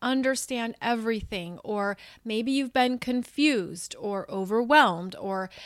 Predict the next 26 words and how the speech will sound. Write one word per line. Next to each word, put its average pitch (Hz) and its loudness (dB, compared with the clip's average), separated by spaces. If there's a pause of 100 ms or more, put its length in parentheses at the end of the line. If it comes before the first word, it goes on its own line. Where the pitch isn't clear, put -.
(140)
feeling 254 4
like 220 0
there's 226 0
just - -6
so 254 2
much 247 -2
going 226 -2
on. 262 0 (340)
What 254 8
is 269 2
real? 214 -2 (200)
What 247 4
is 269 -4
true 269 -6
for 262 -2
me 214 -2
right 180 -6
now? 175 -6 (400)
And 254 2
if 254 2
we 320 2
stay 294 0
open 247 4
and 226 0
working 277 2
with 262 -2